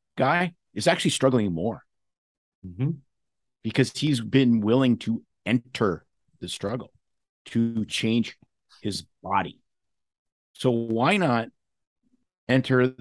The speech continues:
Speaker 1: the struggle of making your marriage amazing? 'Cause that's gonna affect your bo-, your, your life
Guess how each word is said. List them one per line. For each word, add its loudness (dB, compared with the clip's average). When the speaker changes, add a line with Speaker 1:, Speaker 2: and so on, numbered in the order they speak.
Speaker 1:
the -4
struggle -4
of 0
making 2
your 4
marriage 0
amazing? -6
'Cause -6
that's 0
gonna 0
affect -6
your -2
bo-, -4
your, -2
your 0
life -4